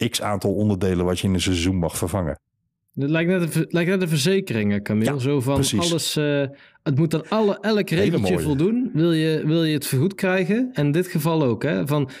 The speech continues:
Speaker 2: het moet allemaal precies binnen het wetboek van de fia passen. Want anders is het natuurlijk
Speaker 1: Zou
Speaker 2: gewoon je
Speaker 1: natuurlijk
Speaker 2: eigen
Speaker 1: ook kunnen zeggen: hij telt niet mee voor het aantal vervangingen, maar omdat je wel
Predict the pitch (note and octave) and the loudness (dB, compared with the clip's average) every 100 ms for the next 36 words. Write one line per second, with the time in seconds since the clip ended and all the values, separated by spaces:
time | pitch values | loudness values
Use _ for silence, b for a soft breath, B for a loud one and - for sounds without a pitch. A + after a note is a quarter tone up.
0 | - C#3 F3 F3 - _ G#3+ G#3+ G3 F#3 | -4 0 0 0 -8 _ 0 2 2 0
1 | F#3 - B3+ G#3+ F3+ F3+ E3+ C3+ E3+ F#3 | -2 0 2 2 2 2 2 0 0 0
2 | F3 - E3+ D3 D3+ F#3 D3 C3 F#3 G3+ | -2 0 -2 0 0 0 0 0 -2 0
3 | - A3+ B B G2+ B2 D#3+ C#3+ D#3 - | 0 -2 B B -2 2 2 2 0 0
4 | C3 D#3 D3+ C3+ D3 C3 G#2+ A2+ A#2+ G2+ | 0 0 0 0 0 0 0 0 -2 -2
5 | F2+ F2 F#2 E2+ G2 - G2+ F#2 A2+ G2 | 0 -2 0 0 -2 0 -2 0 0 2
6 | F#2+ F#2 - F#2 F2+ E2+ F#2+ F2 F#2+ F2 | 0 0 0 0 0 0 0 0 0 0
7 | A#2 C#3+ G2+ A2+ A#2 A2 A2+ G#2+ A2 F#2+ | 0 0 0 0 2 2 2 0 0 0
8 | A#2 G2+ - | 2 0 -4